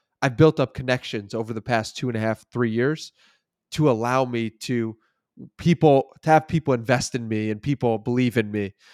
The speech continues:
So yeah, I don't, I think James Altucher really had a great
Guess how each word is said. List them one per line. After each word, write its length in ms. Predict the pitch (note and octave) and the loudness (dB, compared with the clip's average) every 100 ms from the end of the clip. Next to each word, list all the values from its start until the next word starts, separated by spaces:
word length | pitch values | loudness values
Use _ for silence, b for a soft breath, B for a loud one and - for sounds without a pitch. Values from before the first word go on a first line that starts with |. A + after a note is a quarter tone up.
| b | b
So 420 | - C3+ A2+ G#2 _ _ _ _ _ | 2 6 6 4 _ _ _ _ _
yeah, 220 | C3+ C#3 | 2 2
I 80 | F#2 | 6
don't, 240 | C#3 F3+ - - | 6 4 2 -2
I 100 | D3+ | 0
think 320 | A#3+ G#3+ - _ _ _ _ _ _ _ - - | 0 -4 -10 _ _ _ _ _ _ _ -20 -14
James 340 | A2+ D#3 D#3+ | -2 0 0
Altucher 560 | B2+ A#2+ B2+ D3+ - C#3+ | 2 0 2 -2 0 -2
really 480 | A2 B2 B2 A#2+ A#2+ _ _ _ _ | 0 0 0 -2 -4 _ _ _ _
had 140 | C3 | 0
a 60 | A#2+ | 0
great 560 | G#2+ A2+ G#2+ B2 C3+ | 0 -8 0 0 0